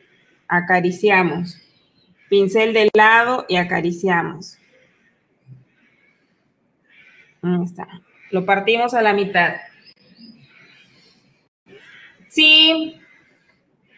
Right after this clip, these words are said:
Ah, Rivka, tengo un curso donde enseñé a pintar sobre, eh,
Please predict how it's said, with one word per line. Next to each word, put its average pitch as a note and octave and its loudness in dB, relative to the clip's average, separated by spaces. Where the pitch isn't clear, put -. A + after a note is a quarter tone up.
Ah, B3 4
Rivka, C#4+ 0
tengo D4+ 4
un D#4 -6
curso D4+ 0
donde B3+ 2
enseñé A#3 -2
a B3 -2
pintar B3+ 0
sobre, C4 0
eh, G#3 -2